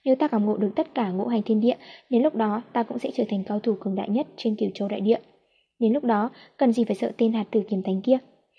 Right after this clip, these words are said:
Đằng Thanh Sơn vô cùng chờ mong một ngày khi mình thành công có thể trở về Cửu Châu, trở về Dương Châu. Tranh thủ thời gian, đợi lát nữa ăn vài món dân dã, buổi chiều sẽ ly khai Thiên Thần Sơn. "Tiểu." Đằng Thanh Sơn nhìn về phía Lý,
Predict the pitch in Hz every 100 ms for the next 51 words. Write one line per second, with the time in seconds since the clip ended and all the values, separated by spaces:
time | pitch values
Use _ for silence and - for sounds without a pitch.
0 | - _ 247 220 220 240 220 226 226 196
1 | 196 202 196 208 202 208 208 208 - _
2 | 302 277 226 202 233 226 214 196 240 214
3 | - 196 190 202 190 233 226 - - _
4 | - 226 202 226 220 247 240 - _ _
5 | _ _ _ - 220 220 202 190 226 233
6 | - - _ 247 240 277 262 285 - 240
7 | 220 202 190 185 190 220 214 285 339 -
8 | - - 220 226 220 202 - 226 214 226
9 | 214 220 208 202 - 233 226 _ _ _
10 | _ _ _ _ 247 190 - _ _ _
11 | 247 254 247 254 233 196 190 190 190 190
12 | 247